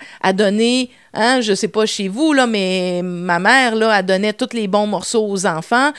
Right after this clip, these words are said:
et puis elle, elle se gardait le reste. Donc, euh, euh,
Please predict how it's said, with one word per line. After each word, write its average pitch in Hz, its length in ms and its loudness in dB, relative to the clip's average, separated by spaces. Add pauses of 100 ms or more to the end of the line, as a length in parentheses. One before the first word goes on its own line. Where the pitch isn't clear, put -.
(180)
et 196 100 0
puis 214 80 2
elle, 185 140 4 (120)
elle 196 100 -2
se 165 40 -16
gardait 170 280 -2
le 196 80 -2
reste. 247 480 0 (920)
Donc, 196 380 0
euh, 185 320 6 (360)
euh, 165 800 0